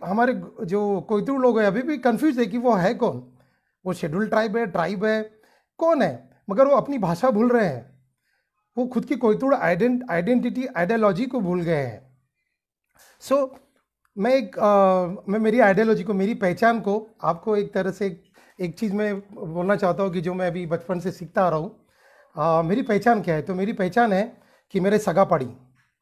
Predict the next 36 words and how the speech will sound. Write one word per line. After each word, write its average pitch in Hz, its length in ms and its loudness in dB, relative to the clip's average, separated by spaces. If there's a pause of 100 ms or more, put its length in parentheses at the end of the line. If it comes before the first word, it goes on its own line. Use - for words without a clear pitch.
(840)
मेरे 170 120 -2
सगा 180 260 0
पाड़ी, 196 260 2
मेरे 185 180 -2
बारह, 180 400 4 (140)
बारह 165 240 2
बाना, 160 320 2
मेरे 165 220 -2
बारह 151 260 2
गोत्र 175 340 -4 (640)
और 160 100 -2
हमारे 170 240 0
साढ़े 170 220 0
सात 175 160 -2
सौ 180 140 -8
सरनेम 175 360 -2 (360)
और 180 100 -2
उससे 196 200 -2
जुड़े 202 220 2
हुए, 214 200 4 (460)
उससे - 280 -6
जुड़े 196 240 2
हुए 190 340 0 (420)
हमारे 175 500 0
सगा 160 320 -4
पाड़ी। 127 260 -2 (600)
और 170 100 2
हमारा 226 300 4
सबसे, 247 380 -2
हमारी 220 300 2
आइडेंटिटी 233 420 2
हमारी 214 260 2
सप्तरंगी 214 520 -2
झो-, - 560 -10
झंडा 180 280 4
है। 117 200 -6